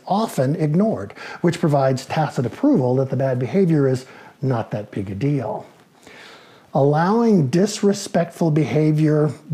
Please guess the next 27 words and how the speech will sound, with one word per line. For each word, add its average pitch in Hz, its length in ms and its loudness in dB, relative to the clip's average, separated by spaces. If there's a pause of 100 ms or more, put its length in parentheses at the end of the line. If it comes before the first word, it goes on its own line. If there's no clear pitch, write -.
(220)
bullying, 156 840 2
et 127 160 -4
cetera, 143 440 0
by 123 280 0
any 208 320 2
player 175 560 0
in 139 80 2
your 147 300 2
organization 147 880 0
has 127 280 -2
significant 180 760 0
negative 139 360 0
impact. - 500 -8 (460)
Each 196 240 4
of 170 80 4
my 131 220 2
big 151 320 2
three 175 360 2
desirable 151 720 2
business 170 500 0
outcomes 143 520 -2
takes - 340 -4
a 147 60 -2
big 165 420 -2
hit. 143 420 -4 (260)
Over 143 160 0
time, 127 380 0